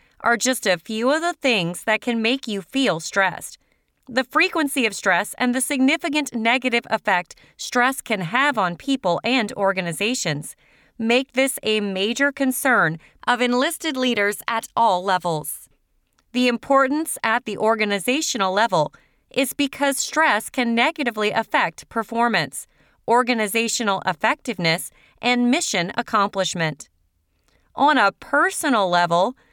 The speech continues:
experiencing stress over an extended period of time can lead to health problems and affect your overall quality of life. Therefore, the importance is to personally and professionally recognize stress and to learn how to manage stress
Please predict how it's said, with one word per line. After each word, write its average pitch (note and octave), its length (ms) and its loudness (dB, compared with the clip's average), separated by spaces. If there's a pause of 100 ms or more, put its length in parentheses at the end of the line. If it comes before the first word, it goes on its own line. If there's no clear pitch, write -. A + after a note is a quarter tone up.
(180)
experiencing D#4 960 0
stress G3 500 0
over B3 280 0
an A#3+ 80 2
extended B3 580 -2
period G#3 340 0
of - 140 -4
time G#3+ 400 0 (320)
can B3+ 200 2
lead C#4 260 2
to A3+ 180 -2
health B3+ 380 0
problems E3 600 0 (260)
and C4+ 160 0
affect E4+ 380 0
your - 220 2
overall C4 500 4
quality B3+ 560 2
of F3 100 -2
life. G3+ 460 0 (560)
Therefore, G#3+ 760 2
the G3 160 -2
importance A#3+ 680 0
is - 200 -6
to - 120 -6
personally C4+ 800 0
and F#3+ 320 0
professionally E3+ 920 -2
recognize A3 760 0
stress D#3 480 0
and A3+ 140 -4
to A#3+ 80 -6
learn B3 220 2
how B3+ 220 2
to - 120 -6
manage A#3 400 0
stress G3 480 -2